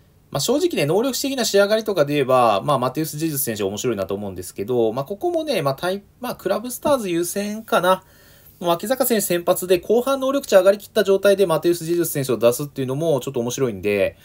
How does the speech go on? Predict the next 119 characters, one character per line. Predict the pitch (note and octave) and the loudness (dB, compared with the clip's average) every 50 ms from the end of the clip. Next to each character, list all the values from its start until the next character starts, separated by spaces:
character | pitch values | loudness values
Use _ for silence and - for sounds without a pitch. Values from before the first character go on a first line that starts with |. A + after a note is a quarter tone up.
| - - - - - - | -20 -20 -20 -20 -14 -10
ま | - A3+ | -8 -6
あ、 | |
今 | - E4+ F4+ | -4 -2 0
回 | - - | 0 0
ち | E3 | 0
ょ | D#3 | 0
っ | C3 | 0
と | |
そ | A#2+ - D3 | -2 -2 0
れ | D3 D3 | 0 0
で | C#3+ D3 C#3+ C#3 | 2 2 2 2
考 | - C#3+ D3 C#3+ C#3 | 0 -2 0 4 6
え | D3 D3 | 6 6
よ | C#3+ | 4
う | C3+ | 2
か | A2+ | 0
な | G2+ F#2+ - | -2 -2 -4
と | A2 | -6
思 | A2+ A2 | -6 -6
う | G#2+ | -6
ん | |
で | F#2+ F#2 | -8 -8
す | - - | -8 -6
け | - G#2 | -6 -2
ど、 | A2+ B2 A#2+ A2 F#2+ - - - - - - _ _ | 0 2 2 2 2 0 -4 -10 -20 -20 -20 _ _
も | - C4+ - | -6 -4 -2
し | - - | -2 -2
今 | - - B3 C4 | -2 -2 -2 0
後 | C#4 C4+ C4 | 0 2 2
な | C#4 C#4 | 2 2
ん | |
か | B3 | 0
交 | F#3 - - G3+ G#3 | 0 2 4 4 4
代 | G#3 A#3+ | 4 4
枠 | A3+ G#3 - | 2 2 2
を | A#2+ A#2 | 0 0
別 | B2 A#2 - | 0 -2 -2
の | D#3+ E3 | -4 -4
と | E3 | -4
こ | F3+ F#3 | -4 -4
ろ | D3+ | -4
に | C#3 | -4
割 | - C#3+ C#3+ - | -4 -6 -8 -2
き | - | 2
た | G3+ | 2
い | G3 F#3+ | 2 2
と | F#3 | 2
か | E3+ C3+ | 0 -2
な | D3 E3 | -2 -2
っ | - - _ _ - | -6 -8 _ _ 4
た | D#3 C#3+ | 4 4
り | C3 A#2+ | 4 2
と | - A#2+ | -2 -4
か、 | A#2+ - - F#3 F#3 F3 D3 A2 - - - - - - - _ - | -2 2 4 4 6 6 4 2 0 -2 -10 -20 -20 -20 -16 _ -8
ま | F3 | -4
あ、 | D#3+ | 0
ク | - F#3+ | 4 6
ラ | G3 G3+ | 6 6
ブ | G3+ A3+ | 6 2
ス | G#3+ | -2
タ | - C4 | 0 0
ー | B3 A#3 | 0 0
ズ | F3+ - | 0 -2
組 | - F#3+ F#3+ | -6 -4 -4
む | G3 | -2
と | F#3 F#3+ - | 0 -2 -2
き | - C3+ C3+ | -2 -4 -4
に、 | C#3+ D#3+ D#3+ C#3+ B2+ | -2 -2 -2 -2 -2
ま | B2 C#3+ E3+ | -2 0 2
あ、 | E3 C3 A2 | 4 4 4
余 | G2+ A#2 A#2 B2 | 2 2 0 0
裕 | C3+ C#3 | 0 0
が | C#3+ E3 E3+ | 0 0 0
あ | F#3 | 0
っ | - | 0
た | - G3+ | -2 -4
り | F3 | -2
と | - A#2+ | -4 -4
か | - - | -6 -6
す | - - E3 | -6 -6 -6
る | F3 A#3 | -6 -6
ん | C#4 C4+ | -6 -6
だ | C4 B3+ | -8 -8
っ | - _ _ | -10 _ _
た | - C#4 | 2 4
ら、 | D4 D4 C4+ F3+ A2 - - - - _ _ _ - - | 4 4 4 2 0 -2 -4 -10 -20 _ _ _ -8 -2
あ | G3 G3 G3+ | -2 0 0
と | G#3+ G#3 | 0 -2
プ | - - A3 | -2 -2 -2
ラ | A#3 | -2
ス | A#3 - C4 | -2 -2 -4
で、 | B3 G3 | -2 2
ま | G3 F#3+ D#3+ | 2 4 4
あ、 | |
マ | D3 D#3 | 4 2
テ | D#3+ F#3+ | 2 0
ウ | F#3 | 0
ス、 | F#3 F#3+ G3 F#3 F3+ - _ - | 0 -2 -4 -6 -6 -10 _ -6
マ | C#3+ D3 D3+ | -4 -2 0
テ | - F#3 | 2 2
ウ | F#3 F3+ | 2 0
ス・ | F3 D#3+ | 0 2
ジ | F3 F#3 | 2 4
ェ | |
ズ | F3 D#3+ | 4 2
ス | C#3+ - | 0 0
選 | - D3 C3+ | -2 -2 0
手 | - A#2 | 0 0
を | G2+ G2 - _ _ - | 0 0 -2 _ _ -2
ね、 | D#3 D3+ C3+ | 0 0 0
キ | - - | 2 2
ラ | F#3 F3+ | 2 2
に | D3 B2 | 4 2
で | C3 B2+ | -2 0
き | - | 2
た | - A#2+ | 2 2
り | G#2+ | 2
と | F#2+ F#2 | 2 -2
か、 | - - E2+ D#2+ | 0 0 -2 -2